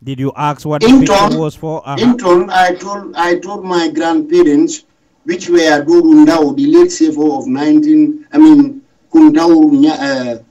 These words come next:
Speaker 2: Nyani district.
Speaker 1: Mm-hmm.
Speaker 2: He was the chief from nineteen sixty-four to nineteen seventy-six. That's when she, he passed away.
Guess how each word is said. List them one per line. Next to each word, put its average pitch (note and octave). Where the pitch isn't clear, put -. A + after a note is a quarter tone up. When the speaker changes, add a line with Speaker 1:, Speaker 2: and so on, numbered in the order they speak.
Speaker 2:
Nyani D#4
district. D4+
Speaker 1:
Mm-hmm. D3
Speaker 2:
He F4
was E4
the D4
chief -
from C#3+
nineteen F3
sixty-four D3+
to C3
nineteen D3+
seventy-six. C3+
That's A#2+
when B2+
she, B2
he B2
passed A#2+
away. A#2